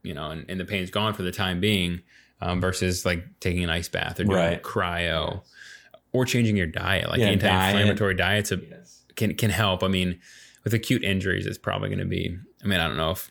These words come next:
Speaker 1: it's gonna change it immediately, but it can maybe help reduce some of the inflammation, like
Speaker 2: Mm-hmm.
Speaker 1: avoiding sugar and dairy and
Speaker 2: Right.
Speaker 1: breads and things like that. But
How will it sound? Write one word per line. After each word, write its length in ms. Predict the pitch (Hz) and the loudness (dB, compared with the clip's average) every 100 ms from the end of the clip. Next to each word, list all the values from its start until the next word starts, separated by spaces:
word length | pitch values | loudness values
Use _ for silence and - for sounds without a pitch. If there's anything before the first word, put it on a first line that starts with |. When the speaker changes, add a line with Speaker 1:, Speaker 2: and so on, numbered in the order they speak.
| - | -8
Speaker 1:
it's 120 | 104 | -6
gonna 460 | - 95 85 85 - | 0 2 2 2 -2
change 320 | - 120 107 101 | 0 4 4 2
it 80 | 90 | 0
immediately, 720 | 87 104 98 - - 82 80 | 2 2 2 -2 -2 0 0
but 240 | 80 85 | 0 -2
it 140 | 92 - | -2 -2
can 140 | 95 | -2
maybe 220 | 87 85 82 | -2 -2 -4
help 240 | 90 85 | -4 -4
reduce 360 | 90 92 90 - | -4 -2 -2 -2
some 140 | 92 | -4
of 80 | 90 | -4
the 100 | 90 | -4
inflammation, 560 | 90 95 92 90 - | -6 -6 -4 -4 -4
like 100 | 90 | -4
Speaker 2:
Mm-hmm. 80 | 95 | -2
Speaker 1:
avoiding 280 | 98 95 92 | 0 2 2
sugar 480 | 92 101 92 92 90 | 0 0 0 0 0
and 180 | 90 90 | 0 0
dairy 460 | 87 90 87 87 | 0 2 0 -2
and 180 | 85 85 | -4 -2
Speaker 2:
Right. 420 | 95 90 82 85 - | 2 4 4 0 -2
Speaker 1:
breads 380 | 95 90 95 | -4 -2 -4
and 80 | - | -8
things 200 | - 101 | -10 -8
like 140 | 101 - | -10 -10
that. 320 | - - 127 | -10 -10 -10
But 200 | - - | -10 -10